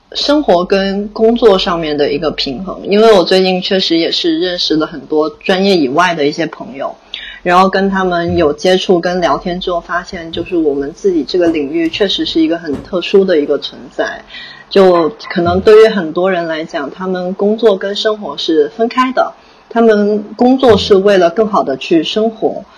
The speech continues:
可是对于我们这个领域来讲，我们的工作跟生活其实是完全紧密的贴合在一起的，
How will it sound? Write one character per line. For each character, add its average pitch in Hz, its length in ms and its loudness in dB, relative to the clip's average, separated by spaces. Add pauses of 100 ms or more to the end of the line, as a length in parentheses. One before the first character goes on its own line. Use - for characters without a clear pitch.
(280)
可 185 120 2
是 214 400 6 (160)
对 220 200 6
于 - 20 0
我 196 180 0
们 151 220 -10
这 208 160 0
个 185 120 -2
领 156 200 -10
域 180 140 -6
来 160 180 -6
讲， 160 220 -6
我 143 40 -6
们 147 120 -6
的 160 80 -4
工 214 200 0
作 214 200 4
跟 208 180 -2
生 214 240 -2
活 175 160 -2
其 170 160 -4
实 170 60 0
是 185 180 0
完 165 220 0
全 185 320 -6 (100)
紧 - 220 -8
密 180 180 0
的 165 140 0
贴 196 200 -2
合 190 140 0
在 160 220 0
一 165 60 -2
起 - 220 -8
的， - 300 -6